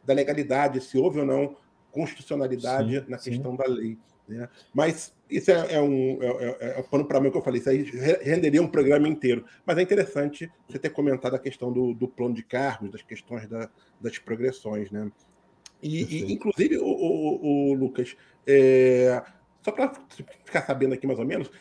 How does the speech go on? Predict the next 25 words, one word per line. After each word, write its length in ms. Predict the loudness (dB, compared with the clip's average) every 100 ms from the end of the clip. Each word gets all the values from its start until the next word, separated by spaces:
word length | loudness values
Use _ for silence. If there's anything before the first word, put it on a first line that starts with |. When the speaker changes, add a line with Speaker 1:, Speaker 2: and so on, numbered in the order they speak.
| -10
Speaker 1:
em 100 | 2
quanto 200 | 2 2
tempo 300 | 0 2 2
que 120 | -4
o 40 |
técnico 500 | -2 0 0 -2 -4
e 40 | -2
analista 600 | 0 -2 -4 -4 -6 -8 -12 _
chega 340 | -2 0 4
no 100 | 2
topo 340 | 2 -2 -2 -2
da 100 | -2
carreira? 500 | -4 -4 -6 -6 -14 _ _ _ _ _ _ _ _ _ _ _ _ _ _ 6
Speaker 2:
Então, 200 | 8 10
hoje 480 | 10 10 6 -2 -4
são 240 | -4 -2
treze 420 | 0 4 6 6 4
níveis, 380 | 2 2 -2
né? 100 | -2
Então, 220 | -4 -2 0
em 60 |
doze 320 | 4 6 4
anos, 440 | 0 0 -6 -10 -18 -20
em 40 |
tese, 460 | -8 -2 -2 -2 -8